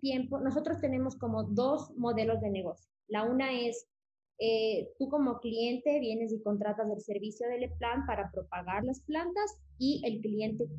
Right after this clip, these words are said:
eh, paga la inversión de la investigación. Y estas plantas te pertenecen solamente a ti. Leplan no tiene el permiso para vender esas plantas porque tú estás pagando la investigación.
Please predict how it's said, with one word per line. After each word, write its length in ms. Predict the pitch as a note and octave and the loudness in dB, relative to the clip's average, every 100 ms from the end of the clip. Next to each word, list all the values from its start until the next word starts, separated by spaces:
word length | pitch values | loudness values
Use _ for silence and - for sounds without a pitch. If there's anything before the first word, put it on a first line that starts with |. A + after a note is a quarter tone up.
| G3+ | -2
eh, 360 | G#3 G3 G3 F#3+ - - | 2 2 0 -4 -12 -2
paga 260 | A#3+ B3 | -2 0
la 140 | A3 G3+ | 0 0
inversión 720 | F#3+ F#3+ F3 F3 - E3 - - | 0 -2 -2 -4 -8 -10 -10 -2
de 140 | F#3 | 2
la 80 | G3+ | 2
investigación. 640 | G3 G3 G3 F#3+ - - - _ _ _ _ _ _ _ _ - | 2 -2 -6 -10 -12 -20 -20 _ _ _ _ _ _ _ _ -4
Y 140 | A#3+ B3+ | 4 6
estas 300 | C#4 D#4 D#4 | 6 2 0
plantas 340 | B3+ A#3 C4+ | 0 0 0
te 80 | - | 0
pertenecen 560 | G#3 F#3 G3+ G#3 G#3+ G#3 | -2 -2 2 2 2 0
solamente 540 | G3+ G3 G3 G3 F3+ | 0 0 -2 -4 -6
a 40 | |
ti. 220 | G#3 A3 F3 | -4 -4 0
Leplan 380 | G#3 G#3+ A3 A3 | 0 0 0 0
no 140 | G#3+ | 2
tiene 200 | G#3 G3+ | 2 2
el 80 | G3+ | 2
permiso 420 | G#3 G#3+ A3+ C#4 | 0 0 0 -2
para 200 | G#3+ F#3+ | 0 0
vender 300 | F#3 G3 A#3+ | 0 0 0
esas 240 | A3 F#3+ - | 0 -6 -10
plantas 300 | G3 G3+ G3+ - | -8 -6 -6 -4
porque 260 | C4 D#4+ | -4 -4
tú 140 | - A#3 | -4 -4
estás 200 | A3+ G3+ - | -4 -8 -4
pagando 280 | G3 F#3 | -2 -2
la 120 | F3 F3 | -2 -2
investigación. 680 | F3+ - G#3 A3 C4 - | -2 -4 -6 -4 -8 -10